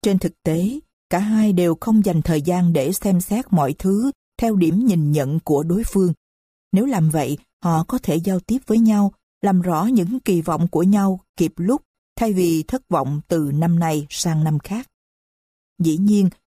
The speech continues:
không phải lúc nào cũng thực hiện được những cuộc đối thoại nghiêm túc trong những mối quan hệ như thế. Một trong những lý do Blanca thuyết phục Auben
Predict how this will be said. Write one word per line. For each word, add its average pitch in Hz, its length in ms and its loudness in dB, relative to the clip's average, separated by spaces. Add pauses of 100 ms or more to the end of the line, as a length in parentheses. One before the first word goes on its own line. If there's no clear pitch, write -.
(140)
không 240 160 0
phải 180 160 -2
lúc 262 200 -2
nào 180 240 2
cũng 170 240 -2
thực - 220 -6
hiện 151 260 0
được 156 200 0
những 160 300 0
cuộc 165 160 -2 (100)
đối 165 240 0
thoại 131 260 -2
nghiêm 165 220 2
túc 262 180 -2 (300)
trong 208 180 4
những 165 180 4
mối 214 200 2
quan 170 200 -2
hệ 147 240 -4
như 160 260 2
thế. 175 280 -4 (600)
Một 175 340 2
trong 196 180 2
những 170 320 2
lý 214 200 2
do 180 320 0
Blanca 170 500 -2
thuyết - 260 -8
phục - 240 -4 (200)
Auben 175 420 0